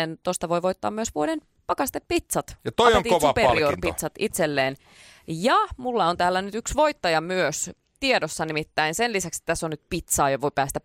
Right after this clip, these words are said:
Speaker 1: biisin tekijäksi ja se kuullaan sitten radiossa suorana, niin meillähän on ollut myös Pentik Kallio lautasia tässä kilpailussa jaossa. Ja mulla olisi täällä nyt yksi voittajanimi.
Speaker 2: Ai ihan vaan siis lautaselle?
Speaker 1: Siis Pentik Kallio,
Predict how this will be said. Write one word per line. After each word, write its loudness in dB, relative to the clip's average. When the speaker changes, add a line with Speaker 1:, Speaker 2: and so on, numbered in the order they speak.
Speaker 1:
biisin -4
tekijäksi -2
ja 2
se -2
kuullaan 0
sitten -4
radiossa 0
suorana, 0
niin -2
meillähän 0
on -2
ollut 0
myös -2
Pentik -4
Kallio 2
lautasia 0
tässä -4
kilpailussa -2
jaossa. 0
Ja -2
mulla 2
olisi -4
täällä -4
nyt -12
yksi -4
voittajanimi. -2
Speaker 2:
Ai 2
ihan 4
vaan 4
siis -6
lautaselle? 0
Speaker 1:
Siis -2
Pentik -2
Kallio, 0